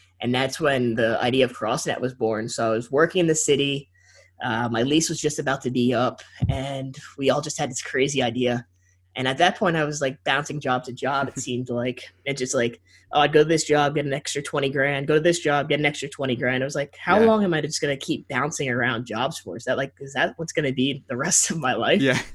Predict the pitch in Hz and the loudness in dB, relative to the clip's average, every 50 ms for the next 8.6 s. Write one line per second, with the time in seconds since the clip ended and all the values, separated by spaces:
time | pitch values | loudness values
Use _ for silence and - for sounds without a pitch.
0 | - - - _ _ _ _ _ _ - 143 143 151 147 147 143 147 139 143 143 | -18 -20 -20 _ _ _ _ _ _ -2 2 4 4 6 6 4 4 2 0 0
1 | 143 151 170 175 170 170 175 175 - - - 180 185 180 165 151 156 165 170 165 | 0 2 4 4 4 2 2 -2 -2 0 4 6 8 8 8 8 6 4 4 4
2 | 165 139 143 - - 156 151 156 151 135 131 139 120 143 160 165 151 139 127 131 | 2 -2 -2 0 2 4 6 6 6 4 4 4 4 6 6 6 6 4 2 0
3 | 127 123 135 - _ _ _ - - - - - - - - - - - 127 131 | 0 -2 -4 -6 _ _ _ -20 -20 -20 -20 -20 -20 -20 -18 -18 -10 -6 -2 0
4 | 127 131 131 127 - 143 190 156 139 131 117 127 135 131 165 185 196 208 190 196 | 0 0 0 2 2 4 4 6 6 6 4 4 2 2 4 6 6 8 8 8
5 | 170 160 151 139 143 131 131 - 139 135 139 139 143 143 143 - - - - 175 | 8 8 8 6 4 2 2 0 0 0 0 0 0 0 2 2 2 4 4 4
6 | 175 160 147 151 151 139 - - - 131 123 120 123 123 120 127 127 127 127 123 | 4 4 4 2 2 0 0 0 0 0 2 2 2 2 2 2 0 0 0 0
7 | 123 123 120 117 113 117 110 127 127 117 110 104 117 - - _ - 127 127 120 | 2 2 2 0 0 0 2 2 2 2 0 -2 -4 -8 -8 _ -2 -2 -2 -2
8 | 104 - - - 127 131 131 110 104 - - | -2 -4 -2 -2 0 0 0 -2 -2 -4 -8